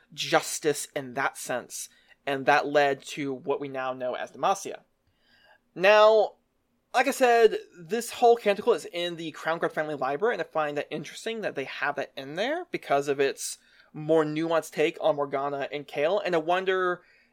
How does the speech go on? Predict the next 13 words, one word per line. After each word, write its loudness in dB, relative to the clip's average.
if 2
maybe 0
they -4
don't -2
let 2
many -4
people -6
read -4
this, -4
read -6
this -6
epic -4
poem, -2